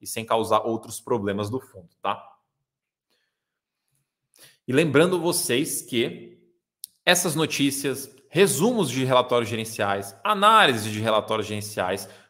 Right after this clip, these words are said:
todos são comentados no Radar de Fundos Imobiliários para assinantes. Então, se você já é um assinante, confira lá. Tem muita coisa do que eu falei aqui já lá e com análise do professor Baroni. E também, se você não é um assinante, eu convido você a se tornar um assinante.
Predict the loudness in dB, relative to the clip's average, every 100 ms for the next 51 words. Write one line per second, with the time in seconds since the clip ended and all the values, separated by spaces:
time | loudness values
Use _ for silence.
0 | _ 4 6 4 -2 -4 -4 -4 -4 -4
1 | -4 0 2 2 0 -8 -10 -10 -4 0
2 | 0 2 0 0 -4 -10 -8 -6 -6 -2
3 | -2 -4 -10 -16 _ _ 2 4 6 2
4 | -2 -2 -2 -4 -8 -10 -10 -8 -6 -2
5 | -2 -2 -6 -6 -8 -8 -8 -6 -4 2
6 | 4 2 -4 -16 -8 -6 -4 -2 -2 -2
7 | -4 -4 -2 0 0 -4 -8 -4 0 2
8 | 2 0 -4 -10 -6 -4 -2 -4 -4 -8
9 | -8 -10 -8 -2 2 2 0 -8 -18 _
10 | -6 -4 0 2 2 2 0 -4 -4 -2
11 | 0 0 0 -2 -6 -6 -6 -6 -4 -4
12 | -4 -6 -4 -4 -4 -6 -6 -8 -4 -2
13 | 0 0 -2 -4 -6 -6 -6 -6 -8